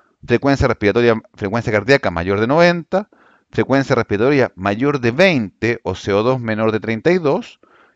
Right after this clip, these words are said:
y un recuento de blanco mayor de doce mil o menor de cuatro mil. Por lo tanto, con dos de estos cuatro critori-, criterios,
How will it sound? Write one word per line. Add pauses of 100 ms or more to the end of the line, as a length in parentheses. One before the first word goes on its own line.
(120)
y
un
recuento
de
blanco
mayor
de
doce
mil (160)
o
menor
de
cuatro
mil. (760)
Por
lo
tanto, (560)
con
dos
de
estos
cuatro
critori-,
criterios,